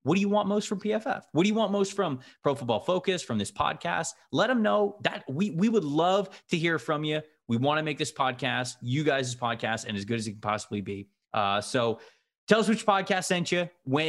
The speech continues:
if, if you email 'em. So if you're listening to this pod and, and that kinda motivates you, let 'em know that N F L S C sent you over there so we can put your ideas into the wish list for twenty twenty-two. You ready for some mock draft madness, Connor?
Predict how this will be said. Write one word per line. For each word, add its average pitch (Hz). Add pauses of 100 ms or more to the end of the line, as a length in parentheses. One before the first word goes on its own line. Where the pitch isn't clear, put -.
if, 160
if 147
you 147
email 139
'em. 135
So 123
if 117
you're 120
listening 131
to 127
this 127
pod 120
and, 110
and 113
that 117
kinda 117
motivates 104
you, 104
let 107
'em 110
know 110
that 104
N 104
F 98
L 104
S 98
C 104
sent 101
you 98
over 98
there 98
so 107
we 117
can -
put 113
your 110
ideas 101
into 104
the 95
wish 101
list - (160)
for 101
twenty - (280)
twenty-two. 147 (1300)
You 117
ready 113
for 117
some 120
mock 113
draft 113
madness, 107
Connor? 110